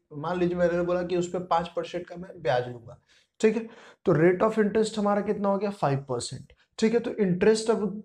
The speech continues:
दो हज़ार का पाँच परसेंट कितना होगा, तो फ़ाइव बाई हंड्रेड।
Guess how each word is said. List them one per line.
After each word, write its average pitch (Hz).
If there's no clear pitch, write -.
दो 185
हज़ार 202
का 214
पाँच 175
परसेंट 208
कितना 233
होगा, 117
तो -
फ़ाइव 170
बाई 190
हंड्रेड। 190